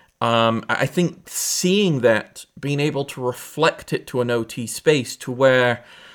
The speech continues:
you know, you can look at, um, I think it was, um, Lincoln College had had a ransomware that shut the college down. I, I think the college is just closed. And it's, you know,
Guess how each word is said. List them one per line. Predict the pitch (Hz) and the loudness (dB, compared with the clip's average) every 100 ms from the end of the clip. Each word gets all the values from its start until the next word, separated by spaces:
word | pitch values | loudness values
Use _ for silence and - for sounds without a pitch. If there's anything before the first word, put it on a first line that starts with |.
| - - _ - | -20 -20 _ -2
you | 185 | 2
know, | 135 | 4
you | 156 170 | 2 0
can | 160 139 | 0 2
look | 147 - | 0 2
at, | 131 - _ - - - | 2 2 _ -14 -12 -4
um, | 120 117 113 110 104 104 - _ _ _ _ - - | 0 0 0 -2 -6 -10 -14 _ _ _ _ -20 -12
I | 165 | -6
think | 196 - | -6 -6
it | - | -6
was, | 127 117 107 - - 117 | -6 -6 -10 -12 -12 -12
um, | 113 110 110 107 | -10 -8 -10 -12
Lincoln | 117 151 208 160 127 | -6 -4 -4 -4 -6
College | - - 196 - - - - - - - - _ | -8 -4 -2 -2 -4 -10 -12 -14 -20 -20 -20 _
had | 127 123 | -2 -2
had | 143 135 123 | 0 -2 0
a | 117 | -2
ransomware | 107 131 196 - 123 113 113 | 2 2 2 -2 -2 2 2
that | - | 0
shut | - - - | -4 -4 -4
the | |
college | - 143 135 110 - | -4 -2 -2 -4 -2
down. | 135 185 | 0 2
I, | 120 - 120 | 0 -2 -2
I | 127 | -2
think | 165 - | -4 -6
the | 120 | -10
college | - 151 190 135 123 | 0 2 2 0 -6
is | 107 | -10
just | 120 - | -10 -10
closed. | - 127 208 165 110 - - - - - - 143 | -2 2 4 2 -2 -10 -16 -20 -20 -20 -6 0
And | 147 | 0
it's, | - - - - | 0 -6 -12 -6
you | 160 | -2
know, | 131 120 113 | 0 0 -2